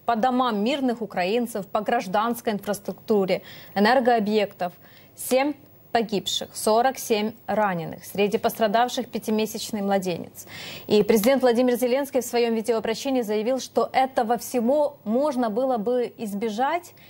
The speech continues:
если бы партнёры вместе с нами сбивали российские ракеты и дроны.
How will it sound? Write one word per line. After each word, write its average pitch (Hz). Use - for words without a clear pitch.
если 277
бы 247
партнёры 247
вместе 233
с -
нами 254
сбивали 202
российские 214
ракеты 214
и 220
дроны. 185